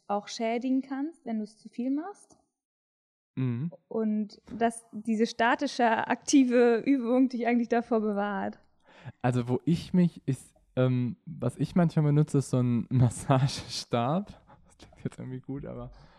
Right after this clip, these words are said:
Speaker 2: ähm,
Speaker 1: Den,
Speaker 2: so
Speaker 1: den Michi auch immer benutzt?
Speaker 2: Ja, den Michi und Hauke benutzt, genau. Das ist halt so ein
Speaker 1: Das ist ein Foltergerät.
Speaker 2: Genau, so ein, ähm, Stab,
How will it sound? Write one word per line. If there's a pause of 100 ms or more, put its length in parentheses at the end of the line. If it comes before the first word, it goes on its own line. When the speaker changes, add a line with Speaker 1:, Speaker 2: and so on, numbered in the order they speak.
(160)
Speaker 2:
ähm, (720)
Speaker 1:
Den,
Speaker 2:
so
Speaker 1:
den
Michi
auch
immer
benutzt?
Speaker 2:
Ja,
den
Michi
und
Hauke
benutzt,
genau.
Das
ist
halt
so
ein
Speaker 1:
Das
ist
ein
Foltergerät.
Speaker 2:
Genau,
so
ein,
ähm,
Stab,